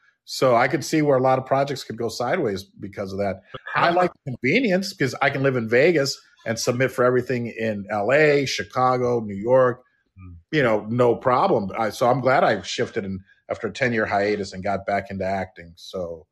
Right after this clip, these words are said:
Speaker 2: But h-, how, how important is your agent or manager in the, in the, in the process? Because over here, the better the agent that you have, the more likely that you're gonna get submitted for. I mean, like, a casting director may say,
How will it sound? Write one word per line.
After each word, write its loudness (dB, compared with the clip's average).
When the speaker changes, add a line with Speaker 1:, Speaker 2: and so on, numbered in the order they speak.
Speaker 2:
But -4
h-, -6
how, 0
how -4
important -6
is -10
your -4
agent -6
or -4
manager -6
in -12
the, -12
in -12
the, -10
in -16
the -10
process? -2
Because -8
over 0
here, -4
the -8
better -2
the -4
agent -6
that -12
you -10
have, -2
the -6
more 2
likely 0
that -6
you're -4
gonna -4
get -6
submitted -8
for. -4
I -2
mean, 2
like, 2
a -8
casting 0
director 0
may 0
say, 0